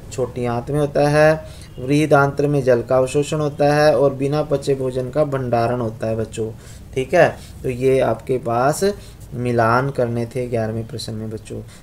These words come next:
तो ये आपने कर लिए हैं, ठीक है। अब इसमें देखिए, ये कह रहा है कि मानव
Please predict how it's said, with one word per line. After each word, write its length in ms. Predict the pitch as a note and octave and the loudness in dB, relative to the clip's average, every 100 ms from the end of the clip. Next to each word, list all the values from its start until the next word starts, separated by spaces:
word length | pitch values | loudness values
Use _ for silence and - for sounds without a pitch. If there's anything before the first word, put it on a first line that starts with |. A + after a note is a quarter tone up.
| - | -4
तो 80 | A#2+ | 2
ये 60 | |
आपने 300 | A2 G#2 C3 E3+ | 4 2 -2 -4
कर 240 | D3+ A#2+ | 2 2
लिए 260 | G#2+ A2 G#2+ | 2 -6 -6
हैं, 180 | G#2 - - - - - - - | -8 -14 -20 -20 -20 -20 -16 -2
ठीक 200 | C#3+ G3 | 0 2
है। 180 | G3+ G3+ - - | 2 0 -18 -10
अब 180 | B2 A#2+ | -2 -2
इसमें 280 | A#2+ B2+ A#2+ | -2 -6 -6
देखिए, 500 | A2+ A#2 - C3+ D#3+ - - - - - - | -4 -4 0 2 2 -2 -18 -20 -20 -16 -4
ये 160 | C3 | -2
कह 180 | C3 C3 | 4 6
रहा 100 | C3+ | 8
है 80 | C#3+ | 6
कि 160 | C#3+ E3 | 4 -2
मानव 640 | C#3+ B2+ B2+ C3+ C#3+ C#3+ | 2 2 2 4 4 2